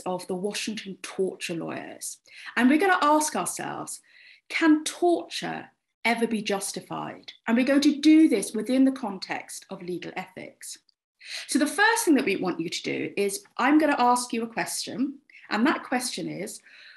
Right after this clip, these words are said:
when you think of legal ethics, what kind of things come to mind? So in order to get your answers, what I'd like you to do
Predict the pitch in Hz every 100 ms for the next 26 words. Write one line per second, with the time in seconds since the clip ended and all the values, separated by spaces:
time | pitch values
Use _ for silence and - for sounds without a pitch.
0 | _ _ _ 262 285 294 370 466 - 330
1 | 285 - 262 240 220 220 208 190 - 302
2 | - 131 131 - - - _ _ _ 208
3 | 285 - - 381 359 330 - 233 220 208
4 | 208 - - 202 180 - 175 196 156 -
5 | - - - _ _ _ _ _ - -
6 | - 302 330 440 453 - 302 277 262 247
7 | 220 214 - 180 277 330 403 359 277 233
8 | 233 233 - 196 165 165